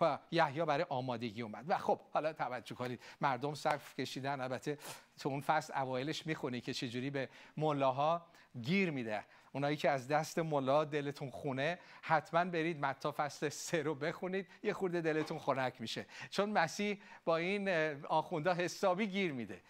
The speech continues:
بعد حتی موقع تعمید بده، اه، تعمید بگیرن، یحیی باهاشون، اه، روبرو می‌شه. حالا از اون می‌گذریم.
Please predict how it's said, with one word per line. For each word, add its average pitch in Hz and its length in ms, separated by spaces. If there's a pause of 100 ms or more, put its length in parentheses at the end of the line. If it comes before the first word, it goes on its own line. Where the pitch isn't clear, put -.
(680)
بعد 156 280
حتی 196 280
موقع 175 340
تعمید 165 600
بده، 156 380 (400)
اه، 139 280 (100)
تعمید 160 440
بگیرن، 156 680 (420)
یحیی 143 420
باهاشون، 151 580 (260)
اه، 123 180
روبرو 120 340
می‌شه. - 180
حالا 208 160
از 208 240
اون 240 80
می‌گذریم. 220 480